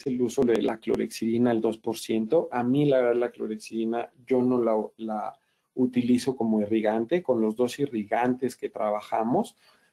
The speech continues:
este, se ha demostrado que la, la clorexidina no, no disuelve ningún tipo de tejido, no barre el lodo dentinario,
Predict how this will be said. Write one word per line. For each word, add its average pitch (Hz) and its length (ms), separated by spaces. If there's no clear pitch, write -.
este, 110 840
se - 160
ha 127 60
demostrado 131 920
que 113 160
la, 107 480
la 113 200
clorexidina 113 760
no, 120 500
no 120 500
disuelve 139 640
ningún 117 380
tipo 113 280
de 113 120
tejido, 113 520
no 139 480
barre 120 340
el 113 100
lodo 110 240
dentinario, 104 880